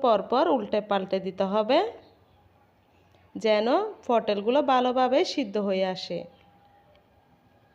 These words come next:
এখন আমি আবারও ঢেকে দিচ্ছি।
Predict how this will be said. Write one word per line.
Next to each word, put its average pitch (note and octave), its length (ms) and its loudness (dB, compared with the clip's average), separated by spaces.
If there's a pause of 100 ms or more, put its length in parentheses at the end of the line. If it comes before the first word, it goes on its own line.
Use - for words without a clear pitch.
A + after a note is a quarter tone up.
(1080)
এখন G#3 340 0
আমি C4 200 2 (120)
আবারও A#3 240 2
ঢেকে B3+ 280 4
দিচ্ছি। C4+ 420 -2